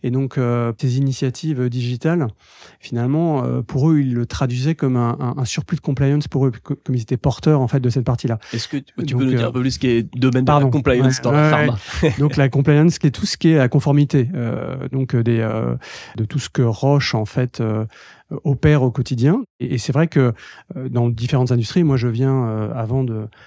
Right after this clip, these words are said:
Speaker 1: euh, de la, la banque assurance, euh, bien sûr qu'il y a
Speaker 2: Mhm.
Speaker 1: de, il y a de la régulation, euh,
Speaker 2: Oui.
Speaker 1: et c'est normal. Euh, je dirais qu'en fait, en, en pha-, en pharma, il y en a, il y a, il y en a beaucoup,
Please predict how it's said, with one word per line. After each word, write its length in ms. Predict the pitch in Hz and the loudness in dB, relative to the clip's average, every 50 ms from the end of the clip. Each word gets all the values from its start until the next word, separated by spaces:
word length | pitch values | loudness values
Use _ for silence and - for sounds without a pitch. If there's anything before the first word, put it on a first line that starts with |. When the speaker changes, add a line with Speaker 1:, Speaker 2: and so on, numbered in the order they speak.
| - _ _ - | -20 _ _ -16
Speaker 1:
euh, 280 | 143 127 127 - - 117 | -14 -12 -12 -12 -12 -12
de 120 | 120 113 | -8 -6
la, 340 | 120 110 107 104 107 113 - | -6 -4 -4 -4 -6 -6 -8
la 140 | - - 110 | -6 -6 -4
banque 240 | 107 123 117 113 - | -2 0 0 0 0
assurance, 540 | 113 101 - - 123 131 156 165 - - - | -2 -2 -2 -2 0 0 0 0 -2 -4 -4
euh, 140 | 110 107 107 | -4 -2 -2
bien 160 | 104 110 110 | -2 -2 -2
sûr 280 | - - 180 175 - - | -2 0 -2 -2 -2 -2
qu'il 200 | - 120 113 107 | -4 -2 -2 -2
y 80 | 113 | -2
a 60 | 117 | -4
Speaker 2:
Mhm. 60 | 113 107 | -4 -4
Speaker 1:
de, 320 | 110 110 110 113 110 110 - - - - - - - - | -4 -4 -4 -4 -6 -8 -10 -12 -18 -20 -20 -20 -12 -8
il 40 | 123 | -6
y 20 | 117 | -4
a 40 | |
de 60 | 107 110 | -4 -2
la 80 | 117 | -2
régulation, 640 | 104 120 107 117 110 113 110 - - 175 190 170 151 - 110 | -2 -2 -2 -2 -2 -2 -2 -2 -2 -2 -2 -2 -2 -2 -4
euh, 100 | 101 110 | -4 -2
Speaker 2:
Oui. 140 | 113 107 117 113 | -4 -4 -6 -6
Speaker 1:
et 60 | 104 | -10
c'est 200 | - - - 104 | -10 -8 -8 -6
normal. 440 | 104 117 120 139 165 185 175 123 - - - - - - - - - | -4 -2 -2 -2 -2 -2 -2 -4 -8 -12 -20 -20 -20 -20 -20 -18 -12
Euh, 360 | - 135 117 113 113 113 117 120 120 123 127 | -10 -8 -8 -6 -8 -8 -10 -10 -10 -8 -8
je 60 | 123 | -6
dirais 260 | 110 - 139 147 165 | -4 0 0 0 2
qu'en 100 | - 139 | 2 2
fait, 160 | 123 170 170 | 2 2 2
en, 180 | - 139 131 - _ - | 2 2 0 0 _ -2
en 60 | 160 135 | -2 0
pha-, 140 | - 170 - - | 0 0 -2 0
en 140 | 135 139 | 0 0
pharma, 500 | 117 - - 147 135 131 147 156 170 185 | 0 2 2 2 4 4 4 4 4 4
il 60 | 170 143 | 4 2
y 20 | |
en 60 | 135 | 2
a, 280 | 143 151 156 156 151 139 | 2 2 2 2 2 2
il 60 | 131 | 0
y 60 | 127 | 0
a, 180 | 127 120 123 131 | -2 -2 -4 -4
il 80 | 139 135 | -4 -4
y 80 | 127 | -4
en 140 | 120 120 127 | -4 -2 -2
a 140 | 135 139 139 | -2 -2 -2
beaucoup, 600 | 127 117 123 120 139 143 127 - - 156 165 - | -4 -4 -4 -2 -2 -2 -2 -4 -6 -6 -6 -6